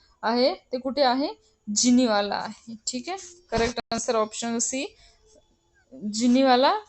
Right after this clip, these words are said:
डब्ल्यूएचओचं मुख्यालय आहे. आणि स्वित्झर्लंडमधील जि-, आणि जिनिव्हा हा कुठे आहे? तर स्वित्झर्लंडमध्ये. ठीक आहे, ही पण गोष्ट लक्षात ठेवा, स्वित्झर्लंडमध्ये.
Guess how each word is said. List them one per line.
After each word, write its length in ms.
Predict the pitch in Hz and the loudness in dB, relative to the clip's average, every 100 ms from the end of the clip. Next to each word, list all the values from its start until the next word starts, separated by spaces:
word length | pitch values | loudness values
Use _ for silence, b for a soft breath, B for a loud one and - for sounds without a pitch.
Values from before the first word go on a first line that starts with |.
| _ _ _ | _ _ _
डब्ल्यूएचओचं 560 | 220 220 240 233 220 240 | -2 2 2 2 -2 0
मुख्यालय 540 | 247 247 - 233 254 453 _ _ - | 0 0 -2 0 0 -2 _ _ -6
आहे. 320 | 214 233 285 B B - | -2 0 -2 B B -8
आणि 180 | 208 240 | -2 -2
स्वित्झर्लंडमधील 1160 | - - 247 233 294 294 285 302 285 277 302 254 | -2 -2 0 4 4 4 0 2 0 2 0 0
जि-, 220 | 240 - | -2 -2
आणि 240 | 214 233 | -2 0
जिनिव्हा 460 | 214 226 240 262 311 | 0 0 2 2 4
हा 140 | 277 | 2
कुठे 260 | 262 285 285 | 2 -2 2
आहे? 300 | 240 247 277 - B B - | 2 2 -2 -8 B B -4
तर 120 | 330 | -4
स्वित्झर्लंडमध्ये. 1120 | - - 247 240 262 208 190 185 190 190 202 | -2 -2 0 4 4 4 -2 -4 -8 -8 -8
ठीक 260 | 208 254 277 | -10 -6 0
आहे, 140 | 285 | 2
ही 100 | 262 | 0
पण 240 | 233 247 254 | -2 -2 -2
गोष्ट 280 | 247 - 277 | -2 0 0
लक्षात 440 | 233 220 - 220 | 0 -2 -2 -2
ठेवा, 320 | 226 214 240 403 b b b | -4 -4 -4 -6 b b b
स्वित्झर्लंडमध्ये. 1900 | - - 226 247 214 254 349 - _ _ - 233 226 214 208 196 196 202 214 | -4 -2 0 0 2 2 2 -2 _ _ -6 0 2 2 0 -2 -4 -4 -8